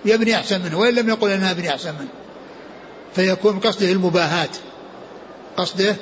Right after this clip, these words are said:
المباهاة. يعني بعض الناس يباهي بعض، بعضا، بمعنى أنه، يعني، يتفوق عليه أو يريد أن يتفوق عليه،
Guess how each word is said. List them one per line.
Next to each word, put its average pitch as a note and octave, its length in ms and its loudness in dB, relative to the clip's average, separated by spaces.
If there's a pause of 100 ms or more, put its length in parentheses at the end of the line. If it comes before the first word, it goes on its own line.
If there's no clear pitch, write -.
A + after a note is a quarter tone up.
(360)
المباهاة. F3+ 640 2 (580)
يعني D#3+ 380 -2 (800)
بعض F3+ 200 0
الناس G3 400 0 (420)
يباهي F3+ 400 4
بعض، F#3+ 480 0
بعضا، F3 360 2 (240)
بمعنى F#3 440 0
أنه، G3 420 4 (1040)
يعني، D#3+ 380 2 (1500)
يتفوق F#3+ 560 4
عليه F3 280 2
أو E3 100 2
يريد G3 200 4
أن F#3 80 2
يتفوق F#3 460 2
عليه، E3+ 280 2